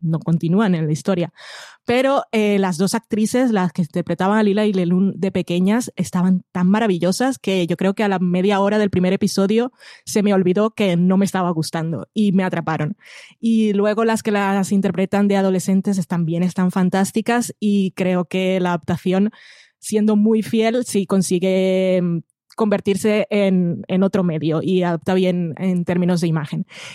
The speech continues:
Y, y como historia es que es fantástica, porque es ver el Nápoles de la posguerra y todo ese Nápoles criminal que hemos visto mil veces en las películas,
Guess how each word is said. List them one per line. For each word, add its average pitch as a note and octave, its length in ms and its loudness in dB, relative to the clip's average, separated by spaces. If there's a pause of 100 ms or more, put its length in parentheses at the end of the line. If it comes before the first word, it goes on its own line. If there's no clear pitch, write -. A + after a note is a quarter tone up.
(160)
Y, A3+ 520 0
y G#3+ 100 0
como F3+ 180 0
historia F3 380 0
es F3 100 -2
que E3+ 200 0
es D#3+ 120 -2
fantástica, E3 540 -2
porque - 240 -4
es E3+ 220 -2
ver F#3+ 160 2
el F#3+ 160 2
Nápoles F#3+ 420 0
de G3 80 0
la F3 100 0
posguerra F#3 460 0
y E3+ 80 -4
todo F3+ 220 0
ese F3+ 340 -2
Nápoles F#3+ 380 0
criminal G3 400 2
que F3+ 80 -4
hemos F3 140 2
visto F#3 260 0
mil F#3+ 100 2
veces F#3+ 300 0
en F#3+ 60 2
las F3+ 100 0
películas, G#3+ 560 -2